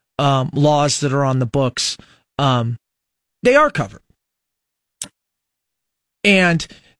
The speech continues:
the question in one way was they did not, meaning the Supreme Court did not go into the quote unquote public accommodations piece of that. They left that alone.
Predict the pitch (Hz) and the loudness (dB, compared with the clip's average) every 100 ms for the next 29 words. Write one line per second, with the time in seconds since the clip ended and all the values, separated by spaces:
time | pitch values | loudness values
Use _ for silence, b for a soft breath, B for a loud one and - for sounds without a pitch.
0 | _ 156 185 - - 302 285 - 170 165 | _ 0 0 -2 0 0 0 -2 0 0
1 | 180 160 170 196 190 147 135 135 135 131 | 0 2 2 0 0 0 0 0 0 0
2 | 170 240 226 220 160 135 156 156 156 147 | 2 2 2 0 0 2 2 2 2 2
3 | 156 - 277 269 - 214 143 156 143 175 | -2 -2 -2 0 0 0 0 -2 2 2
4 | 214 - 185 175 170 165 165 147 147 - | 0 0 0 2 0 0 -2 0 -2 -2
5 | - 170 170 160 - 160 147 - 147 156 | -2 0 2 0 -2 -2 -2 -4 -2 0
6 | 151 - 143 139 135 135 123 127 123 127 | -2 -2 -4 -2 -2 -2 0 0 0 -2
7 | 117 - - 120 - 101 87 - 160 160 | -4 -4 -2 -2 -2 -4 -8 -2 0 2
8 | 185 202 - 160 143 135 131 113 113 | 2 0 -2 -2 0 -2 -4 -4 -8